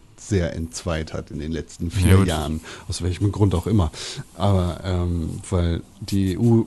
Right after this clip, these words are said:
Speaker 1: ja entsprechend nicht mehr <laughs> an einem Strang zieht mit Amerika und das dann auch irgendwie
Speaker 2: Ja, gut. Und die E U aber auch wieder nicht mehr an einem Strang zieht mit der E U.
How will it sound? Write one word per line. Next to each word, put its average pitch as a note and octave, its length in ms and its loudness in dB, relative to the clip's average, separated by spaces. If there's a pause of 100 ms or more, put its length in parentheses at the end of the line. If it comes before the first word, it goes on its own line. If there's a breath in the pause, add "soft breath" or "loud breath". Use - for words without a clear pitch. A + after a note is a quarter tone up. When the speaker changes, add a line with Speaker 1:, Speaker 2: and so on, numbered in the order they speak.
(140)
Speaker 1:
ja G2 160 2
entsprechend F2 480 -2
nicht G2+ 200 4
mehr E2+ 200 2
<laughs> G2+ 120 4
an G2+ 220 4
einem F#2 580 -2
Strang F#2+ 420 -2
zieht - 320 -6
mit F#2+ 240 -2
Amerika F#2 480 0
und - 240 -8
das - 200 -20
dann F#2 180 -8
auch - 180 -12
irgendwie E2+ 200 2
Speaker 2:
Ja, F#2+ 160 6
gut. G2 240 4
Und F#2+ 180 2
die G2+ 160 6
E G2+ 60 6
U A2+ 160 6
aber G#2 140 6
auch G2+ 160 2
wieder G#2 160 6
nicht G#2 160 4
mehr G2 240 6
an G2 180 2
einem G2+ 160 0
Strang G2+ 260 0
zieht F#2+ 140 2
mit G2 140 4
der G2 120 4
E F#2 120 4
U. B2 280 4